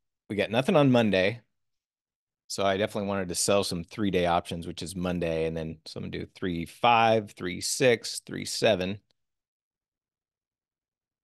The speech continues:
Oh, I didn't put three five on here. Yeah, three five, three six, three seven, and then I'm gonna do a five seven. I'm gonna skip six seven 'cause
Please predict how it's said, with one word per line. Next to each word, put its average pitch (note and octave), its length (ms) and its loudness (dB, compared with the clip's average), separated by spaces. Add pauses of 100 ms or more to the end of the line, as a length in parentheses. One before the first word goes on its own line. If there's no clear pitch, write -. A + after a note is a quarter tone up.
(320)
Oh, - 80 -6
I A#1+ 80 -6
didn't - 220 -12
put - 200 -12
three - 200 -8
five - 280 -10
on - 220 -14
here. B2 160 -14 (2500)
Yeah, - 60 -20 (100)
three D3+ 160 -2
five, C#3 320 0
three C#3 140 -2
six, - 260 -4
three C3 160 -2
seven, A#2+ 540 4
and A2 120 -4
then G#2 80 -2
I'm G2 80 0
gonna F#2+ 140 -2
do F#2 120 0
a E2 40 -2
five E2+ 340 0
seven. E2 280 -2
I'm F2 100 -14 (1900)
gonna C3 120 -2
skip - 280 2
six - 300 4
seven D3 500 8
'cause B2 240 -2